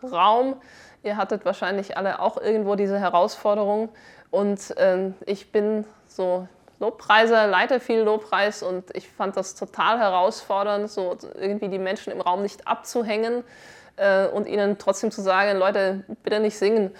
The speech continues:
Ähm, und wir haben auch ein bisschen rumprobiert in dieser Zeit,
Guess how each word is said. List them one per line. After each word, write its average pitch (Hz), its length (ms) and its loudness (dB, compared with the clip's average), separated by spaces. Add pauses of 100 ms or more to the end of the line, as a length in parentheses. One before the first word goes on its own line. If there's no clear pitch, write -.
(380)
Ähm, 185 500 0
und 196 120 -2
wir 202 120 4
haben 208 240 8
auch 180 280 4
ein - 120 -4
bisschen 208 260 0
rumprobiert 220 720 0
in 208 160 -4
dieser 208 400 0
Zeit, - 680 -6